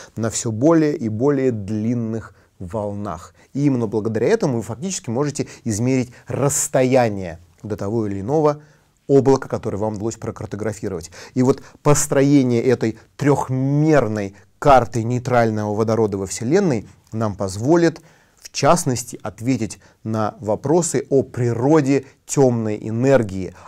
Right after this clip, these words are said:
о причинах того, почему наша Вселенная расширяется с ускорением и как же, собственно, она зарождалась.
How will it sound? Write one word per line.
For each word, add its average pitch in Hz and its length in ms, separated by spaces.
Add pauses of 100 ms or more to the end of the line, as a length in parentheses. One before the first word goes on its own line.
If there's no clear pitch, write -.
о 117 100
причинах 123 720
того, 147 500 (680)
почему 135 720 (180)
наша 113 320
Вселенная 104 800 (140)
расширяется 117 960
с - 120
ускорением 117 760 (260)
и 113 120
как 156 320
же, 131 120
собственно, 127 720 (120)
она 101 260
зарождалась. 92 840